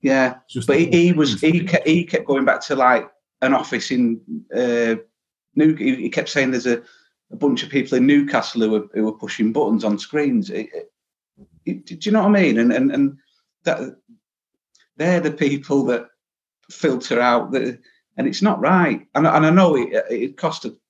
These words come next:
Speaker 1: a lot of money to have a, a conversation with a, a, a human every time, but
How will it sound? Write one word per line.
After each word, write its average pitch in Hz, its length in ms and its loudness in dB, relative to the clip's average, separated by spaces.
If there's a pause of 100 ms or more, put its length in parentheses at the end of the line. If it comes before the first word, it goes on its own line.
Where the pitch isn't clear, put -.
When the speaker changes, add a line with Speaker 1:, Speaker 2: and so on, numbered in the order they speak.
(140)
Speaker 1:
a 131 40 0
lot 139 180 2
of 117 60 0
money 147 200 2
to 139 160 -4
have 120 180 2
a, 107 200 0 (760)
a - 40 -14
conversation 117 840 0
with 110 180 2
a, 107 560 -2 (360)
a, 120 40 -6
a - 20 -4
human 139 420 2
every 110 220 0
time, 101 440 0
but 113 220 0